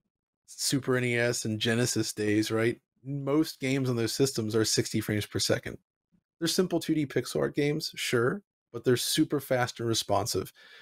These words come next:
You can do that. You can do sixty F P S games that look good artistically on the Switch without a problem. It's, it's totally feasible to do. It's way more than powerful enough for that. It's just about the targets that the, the, the developers set.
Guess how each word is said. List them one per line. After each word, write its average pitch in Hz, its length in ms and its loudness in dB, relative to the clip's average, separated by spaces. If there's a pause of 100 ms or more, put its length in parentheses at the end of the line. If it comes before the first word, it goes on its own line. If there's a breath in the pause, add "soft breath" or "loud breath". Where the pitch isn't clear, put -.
(240 loud breath)
You 160 180 -2
can 156 180 4
do 131 220 0
that. 113 340 0
You 185 160 -2
can 208 180 0
do 151 260 2
sixty 127 460 -2
F 117 140 0
P 117 180 -2
S 107 160 0
games 110 380 0
that - 180 2
look 113 260 4 (140)
good 117 180 2
artistically 107 720 0
on 107 160 -2
the 107 80 0
Switch - 460 2 (380 soft breath)
without 110 360 2
a 101 40 2
problem. 92 600 -4
It's, - 320 0
it's 120 220 0
totally 123 500 -2
feasible 107 360 -2
to 98 80 0
do. 98 260 0
It's - 200 -2
way 139 500 0
more 123 280 -2
than 113 180 -2
powerful 110 420 0
enough 104 180 -2
for 104 140 0
that. 95 220 -2 (420 loud breath)
It's 120 140 4
just 117 380 2
about 110 360 0
the 113 120 -2
targets 107 500 0
that 123 140 -14
the, 110 220 4 (140)
the, 120 140 4
the 117 140 0
developers 127 680 -2
set. - 280 -2